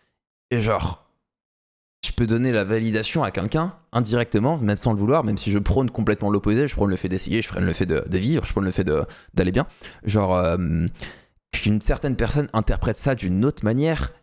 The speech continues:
et je lui donne la validation, genre, qui veut, qui mènera, je sais pas, à l'effet papillon, à ce genre de choses, à faire des, des, à se faire du mal, ou à, ou à avoir des, des, des comportements qui sont, qui sont dangereux, tu vois, c'est compliqué, sa mère. C'est vraiment, genre, des,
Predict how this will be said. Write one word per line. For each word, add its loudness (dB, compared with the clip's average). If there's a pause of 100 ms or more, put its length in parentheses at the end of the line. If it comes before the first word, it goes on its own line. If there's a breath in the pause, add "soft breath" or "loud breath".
(120)
et -4
je -6
lui 0
donne 2
la 2
validation, 2
genre, 0
qui -8
veut, 2 (180)
qui -2
mènera, 2
je -10
sais 0
pas, 2
à 0
l'effet -2
papillon, -2
à -10
ce -8
genre 0
de -2
choses, 0 (320 loud breath)
à -2
faire 2
des, 0
des, -2 (460)
à 2
se -2
faire 2
du 0
mal, 0 (100)
ou 2
à, 2
ou 4
à 6
avoir 4
des, 2
des, 0
des -10
comportements 0
qui -12
sont, -2 (400 loud breath)
qui -10
sont -2 (320)
dangereux, 2
tu -14
vois, -2
c'est -2
compliqué, -2
sa -4
mère. -2
C'est 2
vraiment, 2
genre, 0
des, 2